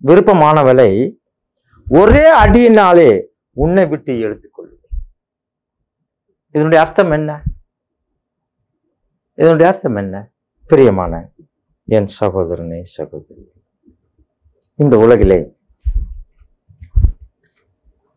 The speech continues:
நம்முடைய வயதிற்கு ஏற்றாற்போல நம்முடைய விருப்பங்கள் இருக்கிறது. சிறு குழந்தையாய்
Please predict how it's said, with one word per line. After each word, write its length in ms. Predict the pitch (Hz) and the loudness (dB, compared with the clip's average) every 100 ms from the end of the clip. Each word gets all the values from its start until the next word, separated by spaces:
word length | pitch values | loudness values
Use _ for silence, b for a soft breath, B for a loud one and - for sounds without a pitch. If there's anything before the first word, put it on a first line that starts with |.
| - _ _ _ - | -20 _ _ _ -4
நம்முடைய 680 | 143 143 127 120 107 92 - _ _ _ | 0 2 4 4 2 -2 -10 _ _ _
வயதிற்கு 920 | 107 123 147 131 135 - 104 85 _ _ _ | 0 2 2 0 -2 0 0 -2 _ _ _
ஏற்றாற்போல 760 | - 110 - 107 - 98 104 92 _ _ _ _ _ _ _ _ _ | -2 0 0 -2 -2 -2 -2 -6 _ _ _ _ _ _ _ _ _
நம்முடைய 400 | 117 110 95 90 | -4 -2 -2 -2
விருப்பங்கள் 520 | 101 - 101 92 78 | -4 -4 -6 -6 -10
இருக்கிறது. 420 | 73 76 - - _ _ _ _ _ _ _ _ _ _ _ _ | -14 -18 -20 -20 _ _ _ _ _ _ _ _ _ _ _ _
சிறு 300 | - - 208 | -6 0 0
குழந்தையாய் 640 | 208 139 127 107 104 92 | 2 0 0 2 2 0